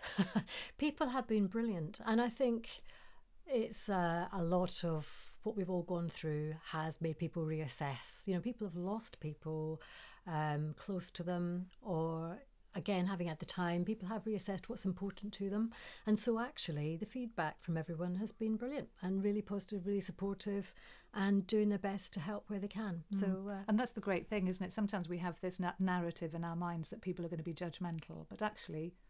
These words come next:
Speaker 2: most people are just helpful and supportive, aren't they?
Speaker 1: Yeah, and pleased for you.
Speaker 2: Yeah.
Speaker 1: Yeah, absolutely. Um,
Speaker 2: So
Speaker 1: yeah.
Speaker 2: tell me now that you've done it, you've taken the plunge, how does it feel?
Speaker 1: Yeah, a bit bizarre. <laughs>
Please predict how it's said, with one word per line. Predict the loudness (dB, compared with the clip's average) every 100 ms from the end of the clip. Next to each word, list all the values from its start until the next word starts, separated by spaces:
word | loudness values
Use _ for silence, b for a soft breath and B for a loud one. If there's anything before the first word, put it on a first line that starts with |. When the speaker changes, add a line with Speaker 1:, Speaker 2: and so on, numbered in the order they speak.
| b b 0
Speaker 2:
most | 0 2
people | -2 0 -2
are |
just | -2 0 0 -2 -8 -12 -14 -18 -18 -18 -4
helpful | 0 0 0 -4 -2
and | -4
supportive, | -6 -6 -6 -10 -8
aren't | -4 4
they? |
Speaker 1:
Yeah, | 4
and | 4
pleased | 0 -2 0
for |
you. | 0 0 -2
Speaker 2:
Yeah. | 0 2
Speaker 1:
Yeah, | 0 -2 -4
absolutely. | -4 -2 -2 -2 -4 -6 -8 -6
Um, | -2 -2 -2 -4 -8
Speaker 2:
So | -2
Speaker 1:
yeah. | -2
Speaker 2:
tell | 2 4 6
me | 6 6
now | 4 2 2
that | 0 0
you've | 0
done | 2 0
it, | 0
you've | -2 -4
taken | -2 0 0
the | 0
plunge, | 0 0 0 0
how | 0
does | 0 -2
it | -4
feel? | -2 -2 -2 -6 -10 -16 -16 B B B B B -20 -20 -4
Speaker 1:
Yeah, | -2 0 0 0 -2
a | -4
bit | -2 -2
bizarre. | -2 -2 0 0 0 10
<laughs> | 12 12 12 6 6